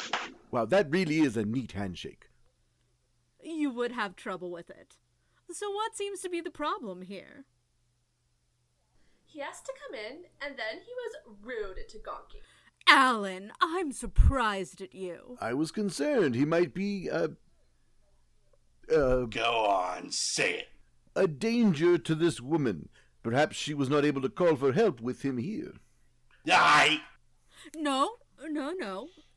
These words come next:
Speaker 2: He's concerned. That makes sense. Now, Gonky, I know you are a very nice goblin, and I know that you and Angela are besties.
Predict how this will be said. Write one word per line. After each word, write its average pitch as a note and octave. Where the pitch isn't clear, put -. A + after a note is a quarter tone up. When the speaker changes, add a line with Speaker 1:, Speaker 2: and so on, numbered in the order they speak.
Speaker 2:
He's F4
concerned. C4
That E4+
makes D4
sense. -
Now, D4+
Gonky, G#3+
I F4+
know C4
you A3+
are A3
a G#3
very G3+
nice F3+
goblin, F3
and G#4
I G4+
know G4
that D#4+
you E4+
and E4+
Angela C4+
are D4
besties. -